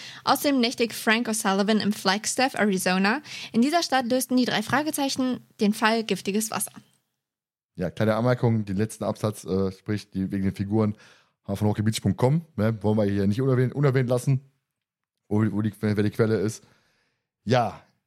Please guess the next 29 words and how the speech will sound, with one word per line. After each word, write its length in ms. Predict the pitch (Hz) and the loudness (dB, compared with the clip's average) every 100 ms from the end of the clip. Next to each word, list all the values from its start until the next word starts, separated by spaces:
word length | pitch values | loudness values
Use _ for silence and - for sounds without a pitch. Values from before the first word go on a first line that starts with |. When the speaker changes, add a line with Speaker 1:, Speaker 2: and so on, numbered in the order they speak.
| _ _ | _ _
Speaker 2:
dann 220 | 117 143 | 0 0
lass 140 | 147 180 | 2 0
uns 80 | 170 | 2
direkt 120 | 160 | 2
darüber 120 | 160 | 2
sprechen: 260 | 147 165 156 | 2 0 0
Geister 240 | 156 151 | 0 0
kennen. 300 | 139 143 143 143 _ _ _ _ - | 0 0 0 -2 _ _ _ _ -2
Anja, 220 | 117 143 | 0 2
du, 100 | 143 | 2
äh, 320 | - 107 82 | 2 2 0
Anja, 240 | - 98 95 | -2 0 2
sag 80 | 82 | 0
schon, 120 | 87 | 0
Anna. 280 | 123 135 - | 0 0 0
<laughs> 60 | 110 - - - - - 233 - | -2 -2 0 0 2 0 -2 0
Das 20 | |
ist 200 | 143 - | 0 2
richtig, 320 | 143 139 135 | 0 0 -2
ein 80 | - | 0
neuer 160 | 120 120 | 0 2
Name. 220 | 120 113 - - - - | 2 0 -2 -12 -14 -2
Anna, 260 | 135 156 | 2 2
du 360 | 156 - - - | 0 -8 -6 0
hast 60 | 135 | 2
die 40 | |
Folge 160 | 143 151 | 2 2
ja 60 | 131 | 2
ausgesucht. 640 | 147 - 101 120 196 - | 0 -2 0 0 -2 -8